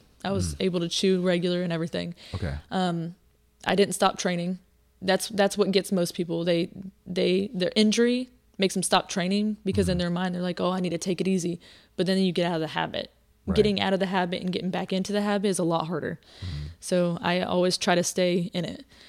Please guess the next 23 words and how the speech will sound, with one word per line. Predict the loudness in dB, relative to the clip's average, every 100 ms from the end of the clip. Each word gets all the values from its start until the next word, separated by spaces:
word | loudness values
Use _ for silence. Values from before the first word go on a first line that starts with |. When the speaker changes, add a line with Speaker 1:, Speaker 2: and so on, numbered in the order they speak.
| -12
Speaker 2:
Yeah. | -6 -6 -6 -8
Speaker 1:
Um, | -6 -6 -8 -10 _ _ _ _ _
of | 2
Speaker 2:
Do | 4
you |
Speaker 1:
course, | 4 2 2
you |
have | 0
to | 0
work | -2 -2
your | -2
way | -2
back | -4 -4
up. | -6 -2 0
<laughs> | 0 -2
Speaker 2:
But, | -6 -6 -16 _ -4
uh, | 0 0 0 -4 0
after | 2 4 4
a |
three-round | 4 4 4 4 2 0
brawl, | 0 -2 -4 -10 -18 -6
what | 0 4
is, | 4 4 -2